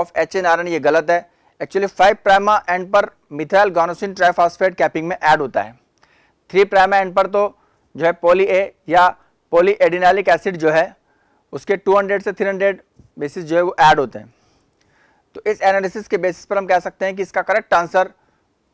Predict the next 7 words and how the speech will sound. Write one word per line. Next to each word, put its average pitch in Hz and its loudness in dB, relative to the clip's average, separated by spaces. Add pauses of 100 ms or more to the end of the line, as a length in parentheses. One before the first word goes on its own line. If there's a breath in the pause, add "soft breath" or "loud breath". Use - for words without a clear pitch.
(380)
ऑप्शन 185 -2 (420)
वन 160 2
है। 131 -4 (2250)
Question 196 -8
number 208 0
one 190 0
forty-four, 208 -2